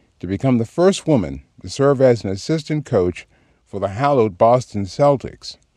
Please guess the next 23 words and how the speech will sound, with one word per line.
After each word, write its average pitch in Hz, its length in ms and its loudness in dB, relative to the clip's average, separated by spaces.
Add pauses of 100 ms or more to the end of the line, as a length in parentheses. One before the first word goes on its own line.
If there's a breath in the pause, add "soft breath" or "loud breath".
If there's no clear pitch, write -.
(340)
After 101 360 -4
a 98 60 0
year 151 220 4
in 170 100 2
Boston, 151 640 0 (460)
Lawson 127 460 2
was 95 120 -4
tapped 135 380 -2
this 156 200 -2
season 110 460 -2 (220 soft breath)
as 107 160 -4
head 143 260 0
coach 120 300 2
of 120 80 -4
the 104 80 -6
Duke 123 260 -2
women's 123 380 -2
team, 69 320 -12 (340)
becoming 120 380 -2
the 98 80 -4
first 170 400 0
African-American 135 880 0
woman 98 340 -2